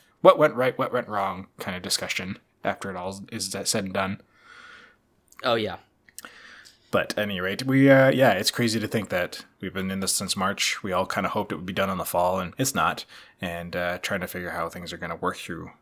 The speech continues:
Speaker 1: the holidays is gonna be weird, but, uh, let's just hope that everyone's responsible and we can wrap this thing up as soon as, uh, you know, the vaccines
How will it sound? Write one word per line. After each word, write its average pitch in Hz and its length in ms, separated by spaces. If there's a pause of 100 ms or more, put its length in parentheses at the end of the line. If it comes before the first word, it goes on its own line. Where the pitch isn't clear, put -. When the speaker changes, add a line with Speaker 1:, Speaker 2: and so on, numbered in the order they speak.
(140)
Speaker 1:
the - 80
holidays 80 480
is 78 240 (340)
gonna 90 160
be 82 140
weird, 85 280
but, 78 320
uh, 78 200 (160)
let's - 180
just - 160
hope 101 220
that 95 180
everyone's 98 300
responsible 180 840
and 98 300 (440)
we 80 80
can - 160
wrap - 280
this 98 160
thing 92 240
up 101 240
as 90 200
soon 92 300
as, 87 260
uh, 80 280 (440)
you 87 140
know, 78 160 (220)
the 101 80
vaccines 82 640